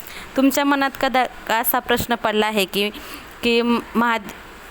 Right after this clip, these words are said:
बजरंग बलीच्या सर्व अंगावर शेंदूर का लावला आहे? तर त्याच्या मागं कारण असं आहे की, एकदा सीतामाताने आपल्या भांगामध्ये शेंदूर लावला होता. त्यावेळी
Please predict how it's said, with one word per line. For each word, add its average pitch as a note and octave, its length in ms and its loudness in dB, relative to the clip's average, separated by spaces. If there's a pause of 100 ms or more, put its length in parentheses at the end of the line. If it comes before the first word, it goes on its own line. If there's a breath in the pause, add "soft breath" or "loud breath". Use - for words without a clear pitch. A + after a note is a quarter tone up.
बजरंग A#3 480 2
बलीच्या G#3 520 2 (380)
सर्व A#3 180 6
अंगावर G3+ 500 4
शेंदूर A#3+ 340 2
का A#3 200 0
लावला F3+ 300 2
आहे? E3+ 120 0 (160)
तर G3+ 60 4 (100)
त्याच्या B3+ 260 2
मागं B3+ 240 2
कारण A3+ 380 2
असं A#3 240 2
आहे G#3 180 2
की, G#3 240 -2 (500 loud breath)
एकदा C4 260 4
सीतामाताने C4 840 0
आपल्या A3+ 400 2
भांगामध्ये A3+ 680 2
शेंदूर B3+ 400 4
लावला F#3+ 320 4
होता. F#3+ 300 0 (180)
त्यावेळी G#3 420 4